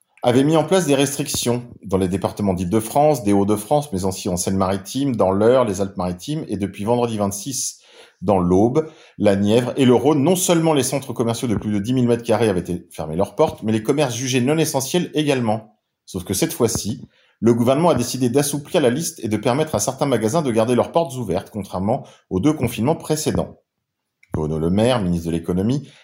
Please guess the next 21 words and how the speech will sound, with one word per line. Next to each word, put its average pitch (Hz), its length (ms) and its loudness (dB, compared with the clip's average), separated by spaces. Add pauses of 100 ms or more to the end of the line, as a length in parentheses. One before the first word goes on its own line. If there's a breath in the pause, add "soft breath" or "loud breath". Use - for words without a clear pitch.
l'avait 98 220 2
déjà 113 240 4
annoncé 123 340 0
lundi 120 280 2
au 123 40 2
micro 107 240 -2
de 120 100 0
France 135 280 -2
Info. 127 500 -4 (340 soft breath)
La 92 140 4
liste 135 340 0
des 107 140 2
commerces 107 360 0
fermés 127 380 0
ou 110 140 0
autorisés 120 640 -2
à 104 120 4
ouvrir 139 280 0
ne 107 100 0
changera 139 460 -2
pas. - 400 -4